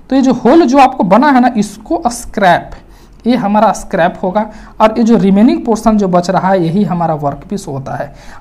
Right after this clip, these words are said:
अगर आपका blanking operation हो रहा है, क्या हो रहा है, Blanking operation हो रहा है, तो इसमें जो हम disk क्या है ना निकालते, ये हमारा क्या हुआ, Disk निकलेगा,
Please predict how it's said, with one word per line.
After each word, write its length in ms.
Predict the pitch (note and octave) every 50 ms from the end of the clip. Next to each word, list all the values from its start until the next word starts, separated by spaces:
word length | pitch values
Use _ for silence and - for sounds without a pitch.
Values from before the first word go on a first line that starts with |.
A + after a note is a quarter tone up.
| -
अगर 260 | G#3+ A#3 D4+ C#4+ - -
आपका 280 | A#3 A#3 A#3 A#3 C#4+ -
blanking 600 | F#3 D#3+ D#3 D#3+ F3 G3+ G#3+ A3+ - E4+ E4+ E4+
operation 520 | G3+ G3+ - G#3 F#3+ F#3 F3 - F#3+ F3+
हो 140 | E3 D#3 D3+
रहा 200 | C#3+ C#3 C3+ C3+
है, 180 | B2+ C3 C3 - - - - -
क्या 120 | - F#3+ F#3
हो 80 | F#3
रहा 220 | F#3+ F#3 F#3 G3 G#3
है, 140 | A3 G#3+ F3
Blanking 460 | E3+ F3 F3 F3+ F#3 F3+ C4 B3+ C4
operation 440 | G3+ - - F#3 F3+ E3+ F3 F#3+ F3
हो 120 | C#3+ D#3+
रहा 260 | C#3+ C3+ C3 C3 A#2
है, 140 | A#2 - - - - - - - -
तो 160 | B3+ B3+ - - - - G#3+
इसमें 340 | G#3 G#3 - - E4 D#4
जो 100 | A#3+ C4+
हम 260 | B3+ B3 A#3+ A#3 - -
disk 360 | G#3 C#4 C#4+ - - - A#3+
क्या 200 | - - G#3+ G3+
है 60 | G3+
ना 80 | G3 F#3+
निकालते, 460 | F3+ E3+ F3 D#3+ D3 - C#3+ D3+ - -
ये 60 | G#3
हमारा 280 | G3 G3+ F#3+ F#3 F#3 F#3+
क्या 120 | G3+ G3
हुआ, 120 | F#3+ F#3 F3+
Disk 300 | E3+ G#3+ A3+ A#3 - A3+
निकलेगा, 460 | A3 G#3+ G#3+ A3+ G#3 G#3+ A3+ D#4